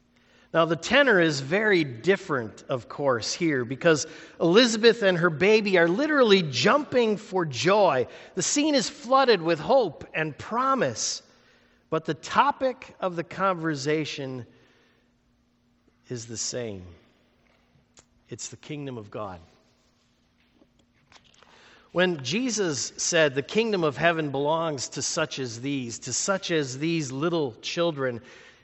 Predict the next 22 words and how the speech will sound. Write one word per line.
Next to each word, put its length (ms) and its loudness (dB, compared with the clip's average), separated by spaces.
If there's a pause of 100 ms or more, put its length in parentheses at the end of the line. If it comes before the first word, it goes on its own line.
he 140 -6
wasn't 360 -4
saying 440 -2
that 160 -2
the 80 -6
kingdom 500 -4
of 120 -4
heaven 380 -4
is 140 -6
about 340 -4
Barbie 360 -2
dolls 440 -2
and 100 -6
electric 520 -8
trains. 640 -12 (1400)
Actually, 360 0
what 120 4
he 80 0
was 180 -2
doing 360 -2
was 100 -2
shocking 880 -4